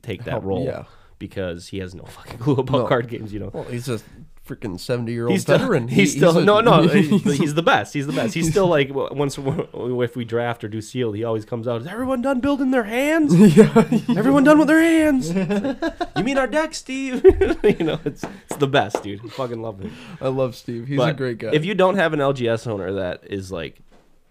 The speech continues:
Speaker 2: Has faith in it.
Speaker 1: Exactly. And that, that's a good word. Faith would be, like, if, yeah, y-, you have to play it, I think, or you have to know about the game and, like, the mechanics of it, what, what it offers to, to players to, like, kind of
Speaker 2: I,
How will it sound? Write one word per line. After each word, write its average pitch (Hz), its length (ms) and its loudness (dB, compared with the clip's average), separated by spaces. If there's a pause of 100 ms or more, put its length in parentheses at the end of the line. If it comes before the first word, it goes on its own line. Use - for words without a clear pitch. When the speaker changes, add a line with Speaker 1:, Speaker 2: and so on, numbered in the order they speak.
(320)
Speaker 2:
Has 131 220 -4
faith 113 320 -6
in 117 80 -6
it. 120 200 -8
Speaker 1:
Exactly. 104 720 -6
And 156 300 -2
that, 277 220 -2
that's 269 220 -6
a - 20 -12
good 185 140 -4
word. 110 240 -8
Faith 151 300 -4
would 123 140 -6
be, 113 140 -2
like, 101 220 -6 (600)
if, 135 140 -12 (100)
yeah, 107 220 -2
y-, 69 200 -12 (100)
you 156 200 -6
have 277 120 -12
to - 80 -6
play 113 300 -2
it, 107 60 -2
I 104 60 -4
think, 104 300 -6
or 101 120 -6
you 92 200 -8
have 123 100 -6
to 113 80 -6
know 104 260 -2
about 98 280 -6
the 101 60 -12
game 92 380 -8
and, 78 340 -14
like, - 220 -18 (220)
the 90 320 -16
mechanics 95 500 -12
of 95 140 -12
it, 95 180 -12
what, 101 220 -14
what 104 160 -14
it 101 120 -14
offers 98 440 -12
to, 90 140 -12 (160)
to 98 100 -14
players 92 460 -16
to, - 120 -14
like, 98 160 -14
kind 98 240 -14
of 92 140 -18 (1300)
Speaker 2:
I, 135 220 -6